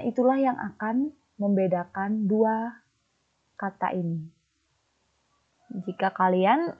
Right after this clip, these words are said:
lakukan pelafalan tanpa memberi tekanan, bagaimana jadinya?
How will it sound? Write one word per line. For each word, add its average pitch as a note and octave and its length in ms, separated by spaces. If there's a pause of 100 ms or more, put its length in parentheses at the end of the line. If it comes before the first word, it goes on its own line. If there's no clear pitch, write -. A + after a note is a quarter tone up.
lakukan A#3+ 720 (320)
pelafalan B3 720 (240)
tanpa A#3+ 560
memberi B3+ 320
tekanan, B3 480
bagaimana G3+ 320
jadinya? E3+ 400